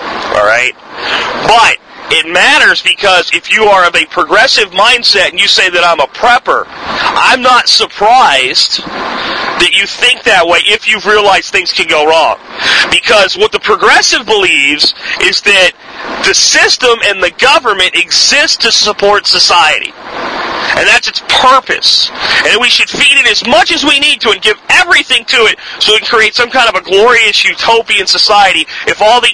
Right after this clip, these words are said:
evil Republicans, or they call them repugnants, would just get the hell out of the way. So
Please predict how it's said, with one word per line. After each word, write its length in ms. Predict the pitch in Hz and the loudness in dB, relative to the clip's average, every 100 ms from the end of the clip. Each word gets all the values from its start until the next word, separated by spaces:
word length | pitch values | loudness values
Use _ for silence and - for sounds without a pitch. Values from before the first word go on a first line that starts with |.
| 208 233 | 0 0
evil 180 | 214 | 0
Republicans, 840 | 196 180 - 208 202 - 165 147 - - - | 2 0 2 2 0 -2 -2 -2 -4 -6 0
or 120 | 170 | 2
they 120 | 170 170 | 2 0
call 260 | 190 185 | 2 2
them 160 | 175 147 | 2 -2
repugnants, 800 | 139 - 226 214 151 135 - - - - | -2 0 0 2 0 0 -2 -4 -6 -2
would 100 | 147 | 0
just 180 | 160 - | 0 0
get 160 | 151 | -2
the 60 | - | 0
hell 200 | 143 131 | 0 2
out 160 | 117 117 | 2 0
of 120 | 104 | 0
the 60 | |
way. 120 | 107 - - - - - - - - - - | 0 -2 -10 -12 -10 -8 -6 -4 -4 -2 0
So 420 | - 233 214 | 2 4 2